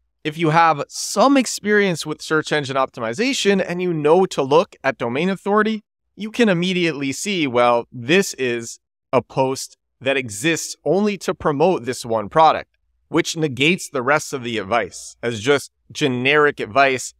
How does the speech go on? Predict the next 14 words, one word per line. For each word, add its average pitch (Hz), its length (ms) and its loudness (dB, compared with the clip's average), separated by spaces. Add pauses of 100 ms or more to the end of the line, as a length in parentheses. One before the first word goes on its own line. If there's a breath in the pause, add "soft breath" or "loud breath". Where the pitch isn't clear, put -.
(220)
that 131 320 2 (200)
may 135 360 0
or 170 100 2
may 147 160 2
not 139 260 4
help 123 220 0
people. - 360 -18 (320)
There's 131 220 0
not 165 180 6
enough 160 220 -2
specifics - 720 -6
in 90 100 -8
it. - 120 -12 (320)
Also, 202 560 4